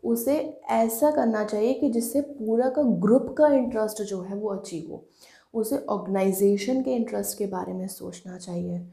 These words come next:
Individual interest के बारे में नहीं सोचना चाहिए, क्योंकि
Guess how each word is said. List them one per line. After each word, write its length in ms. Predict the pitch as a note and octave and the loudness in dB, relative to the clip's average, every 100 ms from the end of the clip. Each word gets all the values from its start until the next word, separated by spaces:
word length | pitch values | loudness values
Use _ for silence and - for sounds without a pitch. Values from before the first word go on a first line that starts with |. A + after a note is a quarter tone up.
| _ _ _ _ - | _ _ _ _ -2
Individual 640 | A3 A3 G3+ G#3 G3 A#3+ | 0 2 2 0 4 6
interest 360 | A#3 G#3 G3 - | 6 4 2 2
के 60 | |
बारे 260 | G#3+ F#3+ G3+ | -2 0 -2
में 180 | A3 G#3+ | -2 -2
नहीं 320 | G3 G#3 C#4 | -2 4 4
सोचना 420 | B3+ F#3 F#3 F#3+ | 6 2 0 -6
चाहिए, 420 | F#3+ F3 F3+ F3+ - - | -6 -4 -4 -6 -12 -8
क्योंकि 680 | D4+ E4 D#4+ A3 A3+ D#4+ | 0 0 0 -2 -2 -4